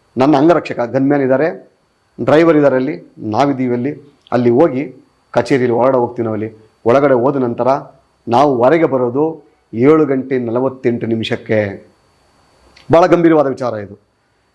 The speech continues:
ನಾನು ಕಚೇರಿ ಒಳಗಡೆ ಹೋದು ಮೂರು ಗಂಟೆಗಾದರೆ ಕಚೇರಿಯಿಂದ ಹೊರಗೆ ಬರೋದು ನಾನಲ್ಲಿ ಏಳು ಗಂಟೆ ನಲವತ್ತೆಂಟು ನಿಮಿಷಕ್ಕೆ ರಾತ್ರಿ ಟೈಮ್ನಲ್ಲಿ. ನನ್ನ ಸಿಬ್ಬಂದಿಗಳಿರ್ತಾರೆ, ನನ್ನ ಅಂಗರಕ್ಷಕರಿರ್ತಾರೆ, ನನ್ನ ಆಪ್ತ ಸಹಾಯಕರಿರ್ತಾರೆ, ಡ್ರೈವರ್ ಎಲ್ಲರೂ ಇರ್ತಾರೆ ಅಲ್ಲಿ,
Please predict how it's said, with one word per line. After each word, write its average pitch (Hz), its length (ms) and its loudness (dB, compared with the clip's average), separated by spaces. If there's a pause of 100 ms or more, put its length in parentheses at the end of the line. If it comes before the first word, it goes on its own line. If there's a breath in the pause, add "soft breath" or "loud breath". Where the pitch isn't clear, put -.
(260)
ನಾನು 180 240 2
ಕಚೇರಿ 196 320 2
ಒಳಗಡೆ 180 300 2
ಹೋದು 175 260 0
ಮೂರು 156 240 -2
ಗಂಟೆಗಾದರೆ 160 840 -2 (720)
ಕಚೇರಿಯಿಂದ 220 440 4
ಹೊರಗೆ 196 200 2
ಬರೋದು 202 180 2
ನಾನಲ್ಲಿ 156 420 -4
ಏಳು 170 180 2
ಗಂಟೆ 156 220 -4
ನಲವತ್ತೆಂಟು 131 480 -6
ನಿಮಿಷಕ್ಕೆ 123 320 -6
ರಾತ್ರಿ 123 480 -2
ಟೈಮ್ನಲ್ಲಿ. 107 460 -6 (1080 soft breath)
ನನ್ನ 135 160 4
ಸಿಬ್ಬಂದಿಗಳಿರ್ತಾರೆ, 147 960 0 (440)
ನನ್ನ 127 160 0
ಅಂಗರಕ್ಷಕರಿರ್ತಾರೆ, 160 1000 -2 (360)
ನನ್ನ 135 240 2 (640)
ಆಪ್ತ - 200 -2
ಸಹಾಯಕರಿರ್ತಾರೆ, 156 640 0
ಡ್ರೈವರ್ 143 320 0
ಎಲ್ಲರೂ 175 300 2
ಇರ್ತಾರೆ 151 260 0
ಅಲ್ಲಿ, 143 400 -10